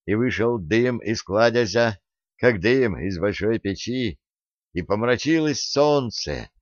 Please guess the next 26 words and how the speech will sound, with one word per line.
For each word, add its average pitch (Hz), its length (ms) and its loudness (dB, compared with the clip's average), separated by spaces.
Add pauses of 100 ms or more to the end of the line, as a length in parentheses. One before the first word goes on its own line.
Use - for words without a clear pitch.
(280)
и 117 100 2
воздух 143 640 6 (160)
от 107 220 0
дыма 131 420 2
из 123 140 -4
кладезя, 107 920 -2 (440)
и 123 220 2
из 82 180 -2
дыма 143 300 2
вышла 139 440 0
саранча 120 640 0
на 123 160 -2
землю, 107 800 -4 (800)
и 117 140 2
дана 139 320 4
была 127 240 2
ей 135 220 2
власть, 117 640 0 (400)
какую 127 520 0
имеют 117 380 0
земные 110 460 0
скорпионы, 107 920 -2 (400)
и 92 120 -4
сказано 139 640 2
было 127 360 2
ей, 107 680 0